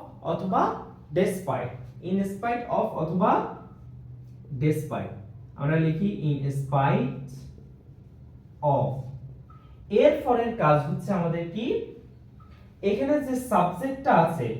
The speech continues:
কমপ্লেক্সের, কমপ্লেক্সের যে সাবজেক্ট আছে, এখানে সাবজেক্ট কিন্তু আমাদের দুইটা। তাহলে আমাদের, আমরা জানি সিম্পলে হচ্ছে আমাদের একটি মাত্র সাবজেক্ট। তাহলে কি করব? এই যে সাবজেক্টটা আছে, এটা চাইলে আমরা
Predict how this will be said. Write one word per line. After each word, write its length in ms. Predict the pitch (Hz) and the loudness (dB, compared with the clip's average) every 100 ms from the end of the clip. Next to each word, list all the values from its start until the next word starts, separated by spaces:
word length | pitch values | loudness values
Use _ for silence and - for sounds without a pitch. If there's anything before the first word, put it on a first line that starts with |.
| - - - - - | -10 -14 -18 -12 2
কমপ্লেক্সের, 840 | 170 175 185 233 226 - 151 123 - - - - - | 4 6 4 4 2 0 -2 -2 -2 -6 -12 -10 0
কমপ্লেক্সের 580 | 180 180 214 233 247 226 175 | 2 2 2 0 0 0 0
যে 80 | 180 170 | -2 2
সাবজেক্ট 400 | 151 143 202 - - | 2 2 0 0 -2
আছে, 200 | - 110 - - - | -2 -4 -6 -10 -8
এখানে 220 | 151 196 202 - | -2 0 0 2
সাবজেক্ট 380 | 143 - 202 202 | 2 2 0 -2
কিন্তু 180 | 240 220 226 | -2 -2 0
আমাদের 240 | 214 214 165 | 2 0 0
দুইটা। 260 | 214 170 127 - - - - - - - - - - | -2 0 -2 -4 -10 -14 -16 -18 -20 -20 -20 -18 2
তাহলে 220 | 185 214 240 | 6 6 6
আমাদের, 200 | 240 254 - | 4 2 0
আমরা 140 | 208 233 | 0 0
জানি 140 | 247 254 262 | 0 -2 0
সিম্পলে 360 | 247 269 262 262 | 0 2 4 2
হচ্ছে 180 | 254 269 | 0 -2
আমাদের 200 | 254 240 240 240 | -2 -2 0 0
একটি 180 | 285 302 240 | 0 0 0
মাত্র 180 | - 139 139 | 0 -2 -2
সাবজেক্ট। 400 | 123 - 110 - - - - - - - - | -2 -2 -6 -10 -12 -16 -16 -18 -18 -20 -6
তাহলে 220 | - 247 262 | 4 4 4
কি 80 | 269 269 | 0 2
করব? 180 | 262 269 285 - - 226 | 4 4 4 2 2 4
এই 80 | 262 | 4
যে 60 | 311 - | 2 2
সাবজেক্টটা 520 | 240 190 - 294 - 285 | 4 4 2 -4 2 4
আছে, 180 | 277 294 262 175 | 4 0 -2 -2
এটা 160 | 170 220 220 | -2 -2 2
চাইলে 200 | 220 208 | 2 4
আমরা 180 | 202 233 | 4 2